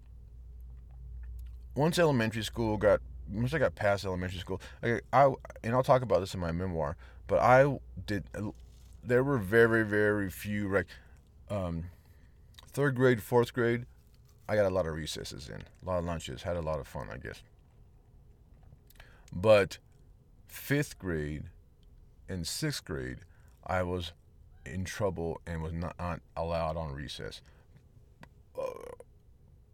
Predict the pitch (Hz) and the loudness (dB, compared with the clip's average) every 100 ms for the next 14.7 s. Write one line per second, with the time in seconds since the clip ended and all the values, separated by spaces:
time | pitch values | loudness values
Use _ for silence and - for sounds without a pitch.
0 | - - - - - 160 - 127 120 92 | -20 -20 -20 -20 4 4 4 2 -2 -2
1 | 95 98 92 90 - - 104 85 - - | -2 -2 -2 -4 -10 -8 -6 -6 -8 -12
2 | - - - - - 151 131 - 131 120 | -20 -20 -20 -20 -8 -6 -6 -4 -2 -2
3 | 92 95 90 - 110 - 82 80 - - | -4 -6 -6 -8 -10 -8 -8 -8 -12 -20
4 | - - 90 - 107 107 90 85 85 85 | -16 -8 -6 -2 0 0 0 0 -2 -4
5 | - 82 78 85 87 90 85 78 69 - | -8 -8 -8 -8 -6 -6 -6 -8 -10 -12
6 | - - - - 92 85 80 78 82 82 | -16 -20 -20 -16 -10 -8 -6 -6 -6 -6
7 | 92 80 - 50 - - - - - - | -6 -8 -8 -12 -12 -18 -20 -20 -20 -20
8 | - - 80 92 98 90 - 110 107 98 | -20 -14 -8 -6 -6 -6 -4 -2 -2 -4
9 | 104 92 85 92 - - - - - - | -4 -4 -4 -4 -6 -16 -20 -20 -20 -20
10 | - - - 98 104 95 - 104 95 90 | -20 -20 -10 -6 -4 -4 -6 -6 -4 -4
11 | 90 - - - - - - 95 90 87 | -8 -12 -20 -20 -20 -16 -8 -4 -2 0
12 | 90 95 78 - 76 80 87 90 101 - | 0 0 -2 -6 -6 -6 -4 -4 -4 -2
13 | 98 90 82 82 - 87 71 69 87 78 | -2 -2 -4 -6 -8 -10 -10 -6 -6 -6
14 | - - - - 71 67 | -10 -14 -14 -14 -10 -10